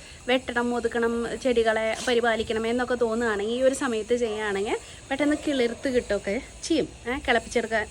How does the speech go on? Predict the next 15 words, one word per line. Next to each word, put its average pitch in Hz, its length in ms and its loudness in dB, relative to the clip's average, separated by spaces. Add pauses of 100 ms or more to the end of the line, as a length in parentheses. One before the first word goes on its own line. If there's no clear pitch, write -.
(120)
ഛെ, 196 100 -6 (100)
കിളപ്പിച്ചെടുക്കല്ല, 208 560 -4 (500)
കിളിർത്തൊക്കെ 269 560 6
പുതിയ 233 360 4 (100)
ചെടികളൊക്കെ 208 480 0
ഉണ്ടാക്കിയെടുക്കണമെങ്കിലൊക്കെ 208 1000 -2 (160)
ഈസി 240 240 0 (100)
ആയിട്ടുള്ള 208 360 0
സമയമാണ് 170 380 -4
കേട്ടോ. 156 220 -6 (500)
പറയും 262 420 8
തോറും 339 340 6 (240)
ആ 254 220 2 (100)
ഒച്ചപ്പാട് 233 500 0
കൂടുകയാണല്ലോ. 202 580 0